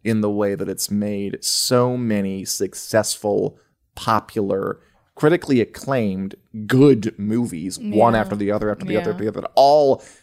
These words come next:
Speaker 1: tie together in a show of synergy that Kathleen Kennedy can only just weep openly about.
Speaker 2: <laughs>
Speaker 1: Um,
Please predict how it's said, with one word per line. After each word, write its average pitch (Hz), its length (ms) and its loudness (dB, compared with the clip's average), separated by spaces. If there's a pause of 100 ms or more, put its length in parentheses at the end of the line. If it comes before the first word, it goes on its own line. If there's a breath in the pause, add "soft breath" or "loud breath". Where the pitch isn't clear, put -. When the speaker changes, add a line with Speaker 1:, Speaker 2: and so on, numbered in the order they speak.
(140 loud breath)
Speaker 1:
tie 147 340 2
together 113 640 0 (500 soft breath)
in 120 360 4
a 113 140 4
show 151 500 2
of 117 100 4
synergy 139 680 0
that 123 120 -2
Kathleen 131 520 -4
Kennedy 123 400 -4
can 113 180 -6
only 120 320 0
just 110 280 -2 (120)
weep 131 480 0 (160)
openly 117 560 0
about. 95 500 -6
Speaker 2:
<laughs> - 680 -20
Speaker 1:
Um, 127 540 2